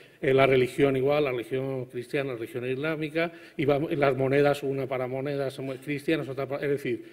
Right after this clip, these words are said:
que tuvimos que mantener ese, ese criterio dual. Y a la vez, eh, de esa museografía dual, eh, tuvimos que, eh, eh, obviamente,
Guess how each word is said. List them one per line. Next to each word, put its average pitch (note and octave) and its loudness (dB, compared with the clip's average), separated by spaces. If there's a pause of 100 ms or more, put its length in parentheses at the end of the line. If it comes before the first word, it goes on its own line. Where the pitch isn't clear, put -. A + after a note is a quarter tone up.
(200)
que D3 4
tuvimos C#3+ 2
que C#3+ 0 (120)
mantener C#3+ -4
ese, C#3 0
ese D#3+ 6
criterio B2 2
dual. F#2+ -6 (1120)
Y F3+ 8
a G3 12
la F#3+ 8
vez, G3+ 6 (100)
eh, D#3 2
de D#3 4
esa E3 4
museografía D#3 4
dual, D#3 10 (320)
eh, C#3 4
tuvimos C#3 4 (300)
que, C#3+ 4
eh, C3 4 (220)
eh, B2 0
obviamente, D3+ 4